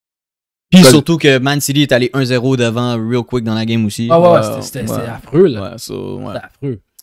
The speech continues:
Speaker 1: Mais Pep, Pep a joué une formation bizarre, un genre trois cinq deux avec John Stones, C D M.
Speaker 2: Pourquoi ce gars-là doit se compliquer les choses ?
Speaker 1: Oh,
Speaker 2: Mais
Speaker 1: euh,
Speaker 2: c'est vraiment, moi, je trouve, c'est vraiment, Bayern n'était pas dans,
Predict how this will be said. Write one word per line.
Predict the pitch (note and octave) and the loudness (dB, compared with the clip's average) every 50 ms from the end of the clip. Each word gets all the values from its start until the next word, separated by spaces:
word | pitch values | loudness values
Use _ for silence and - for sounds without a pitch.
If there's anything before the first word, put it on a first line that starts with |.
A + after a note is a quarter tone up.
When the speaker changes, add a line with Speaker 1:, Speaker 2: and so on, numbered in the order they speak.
| _ | _
Speaker 1:
Mais | C3 D#3+ G3 B3 D4 D#4+ D#4+ B3 - | 2 4 4 6 6 4 4 2 2
Pep, | - A3+ B3 G3+ E3+ D3+ D3+ - | 2 0 0 0 -2 -6 -6 0
Pep | - A3 C4+ - - | 2 2 2 4 4
a | F3 E3 D#3 D#3 D#3 D3+ D3 C#3+ C#3 C#3 | 4 6 6 6 4 4 2 2 2 2
joué | C3+ C#3+ F3 E3+ | 2 2 2 2
une | D3 | 2
formation | - D3+ D3 C#3+ C3+ C3+ - E3+ D#3+ | 2 2 2 2 2 0 0 -2 -2
bizarre, | D3+ C3+ B2 C3+ C#3 D#3 E3 E3 E3+ E3 E3 E3 _ _ _ _ _ _ _ - | 0 0 2 4 6 6 8 6 6 4 0 -4 _ _ _ _ _ _ _ -4
un | A#2+ A#2 | -2 0
genre | A#2 C3 B2 B2 | 2 2 2 2
trois | - - - C#3+ D#3 D#3 D3+ D3+ D#3 C#3+ | 0 -4 -2 2 2 4 4 2 2 0
cinq | - - - D3 C#3+ D3 C3+ A#2+ A2+ A2+ | -2 -4 -6 -4 -2 0 0 0 0 0
deux | C3 C#3 D3+ D#3 D3+ D#3 D#3 D3 C#3 - _ _ _ _ _ _ _ _ _ _ - | 2 2 2 2 2 0 -2 -4 -6 -10 _ _ _ _ _ _ _ _ _ _ -10
avec | A#2 A2 A#2 A#2+ A#2 A#2+ A#2 | -6 -4 -2 -4 -4 -6 -2
John | A#2 C#3 C#3 C#3 B2+ | 2 2 4 4 2
Stones, | A#2+ - - C#3 D3 D3 C#3+ C#3 | 0 -4 -4 -2 0 0 0 0
C | B2 - - C#3 C3+ | -2 -2 -2 -2 0
D | A#2+ A#2+ B2 | 0 2 2
M. | B2 C3 C#3 C#3 C#3+ | 2 2 0 2 4
Speaker 2:
Pourquoi | G4+ G#4 - C#3 | 4 6 6 4
ce | A#2+ | 4
gars-là | A#2+ A#2 A#2 A2 A2 | 4 4 4 4 2
doit | A2+ A#2 | 0 0
se | - | -2
compliquer | - - F2+ G2 - A2+ | -4 -8 -10 -8 -6 -6
les | G#2+ G2+ | -6 -4
choses ? | G#2 A2+ A2 | -4 -4 -4
Speaker 1:
Oh, | A3 G#3+ G3 F3 D3 C3 B2 A#2+ A#2+ | -2 -2 0 0 2 2 0 2 4
Speaker 2:
Mais | C#3 D3 D#3+ D3 | 4 6 6 4
Speaker 1:
euh, | C3 | 4
Speaker 2:
c'est | - - | 2 2
vraiment, | C#3+ C#3+ C#3+ D3+ D#3+ | 4 4 2 2 4
moi, | F3+ G3 F#3+ | 4 4 2
je | - | 2
trouve, | - E3 D3 | 2 0 0
c'est | C3 C3 C3 | 2 4 4
vraiment, | B2+ B2 B2 B2 B2+ B2+ | 4 4 4 2 0 -2
Bayern | B2 A#2 B2 B2 C3 C#3 D3 D3+ D#3 D3+ | 2 6 6 8 8 8 6 4 4 2
n'était | C3+ B2 - A#2 G#2+ | 2 2 0 -2 0
pas | - B2+ C3 | 2 2 2
dans, | B2 A#2+ | 2 2